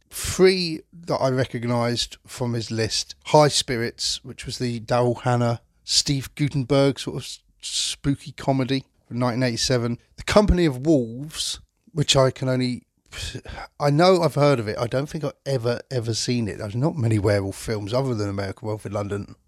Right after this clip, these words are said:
that I have watched, if I'm honest. Um, but he also worked on F-, Stanley Kubrick's Full Metal Jacket. Unfortunately,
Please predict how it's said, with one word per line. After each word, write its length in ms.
that 180
I 100
have 260
watched, 360
if 120
I'm 160
honest. 360
Um, 280
but 180
he 60
also 220
worked 380
on 300
F-, 400
Stanley 360
Kubrick's 520
Full 320
Metal 300
Jacket. 580
Unfortunately, 920